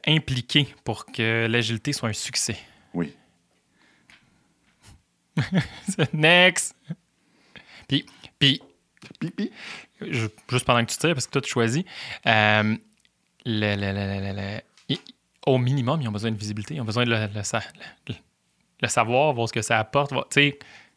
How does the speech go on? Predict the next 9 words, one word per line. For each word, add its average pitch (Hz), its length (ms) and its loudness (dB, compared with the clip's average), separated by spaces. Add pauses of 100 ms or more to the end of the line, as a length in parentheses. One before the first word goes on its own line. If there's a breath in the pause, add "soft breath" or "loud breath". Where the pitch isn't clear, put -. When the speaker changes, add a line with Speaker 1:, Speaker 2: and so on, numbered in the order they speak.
(800)
Speaker 1:
qu'ils - 100 -10
soient, 117 340 4
tu - 500 -20
sais, 123 60 -6
dans 104 260 4
le 107 140 -2 (100)
impliqué, 135 600 0
ça 120 160 -6
veut, 110 140 -12